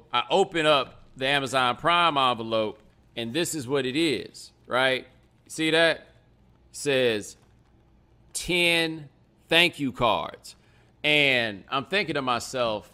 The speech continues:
like, if that ain't the most mama shit in the world, like, you sent me thank you cards to send people?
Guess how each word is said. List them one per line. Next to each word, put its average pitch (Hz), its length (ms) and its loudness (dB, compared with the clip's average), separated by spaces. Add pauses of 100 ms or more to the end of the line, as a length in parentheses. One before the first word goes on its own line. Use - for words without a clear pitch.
(120)
like, 110 500 0 (1300)
if 123 180 2
that 180 200 6
ain't 190 160 2
the 151 80 0
most 147 260 2
mama 156 400 2
shit 170 280 -4
in 139 80 -6
the 113 80 -2
world, 147 600 0 (640)
like, 135 180 6
you 139 100 4
sent 170 300 2
me 156 120 6
thank 131 300 4
you 175 100 -2
cards 170 380 6
to 123 80 -4
send 156 400 0
people? 220 420 -2